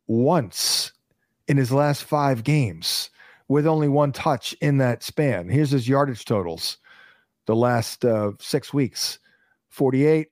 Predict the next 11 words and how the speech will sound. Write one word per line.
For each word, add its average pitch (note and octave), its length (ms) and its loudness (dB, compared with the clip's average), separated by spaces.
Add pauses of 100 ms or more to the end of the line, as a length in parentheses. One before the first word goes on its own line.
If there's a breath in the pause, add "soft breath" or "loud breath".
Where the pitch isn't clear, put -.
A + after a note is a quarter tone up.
twenty-four, D3+ 800 2
seventy-four. B2+ 800 0
That B2 120 2
was B2+ 100 0
a B2 60 0
good A#2+ 200 -2
game A#2 160 0
against G#2+ 260 -2
Philly. G#2+ 440 0 (540)
Twenty-seven, D#3 1200 0 (640)
thirty-eight. D3+ 720 2